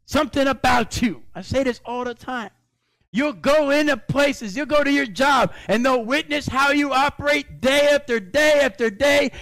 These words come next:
and they'll be like, "That is a true worshiper of God."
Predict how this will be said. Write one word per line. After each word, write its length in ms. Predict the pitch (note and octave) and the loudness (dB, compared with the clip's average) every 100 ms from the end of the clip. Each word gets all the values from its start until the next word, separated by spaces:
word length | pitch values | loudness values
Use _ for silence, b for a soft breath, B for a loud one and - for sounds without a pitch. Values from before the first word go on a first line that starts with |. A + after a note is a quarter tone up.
| B | B
and 140 | G3 | -2
they'll 120 | B3 C#4+ | 0 0
be 120 | B3 | 2
like, 260 | A#3 G3 B B | 2 0 B B
"That 420 | D3+ C4 C#4+ - | 0 2 2 0
is 220 | A3 G#3 | 0 0
a 160 | F#3 D#3+ | 0 -4
true 460 | - - C4 D#4 | -6 -10 -4 -2
worshiper 680 | A3 E3+ D#3+ - C3 - A#2+ | -2 -6 -8 -10 -16 -18 -20
of 140 | G#2 | -20
God." 140 | G#2 | -20